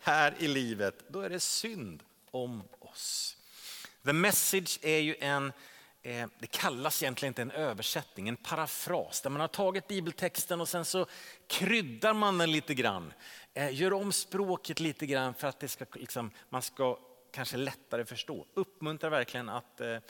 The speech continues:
köp en sån och läs. Eh, det kan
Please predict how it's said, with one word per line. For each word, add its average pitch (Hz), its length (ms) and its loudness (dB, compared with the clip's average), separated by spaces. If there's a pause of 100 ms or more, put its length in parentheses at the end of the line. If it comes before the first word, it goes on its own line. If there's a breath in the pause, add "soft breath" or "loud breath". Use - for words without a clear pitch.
(180 loud breath)
köp 202 360 0
en 190 100 2
sån 151 260 0
och 147 100 -2
läs. 131 520 0 (200)
Eh, 117 380 -8 (400)
det 127 100 -6
kan 151 300 0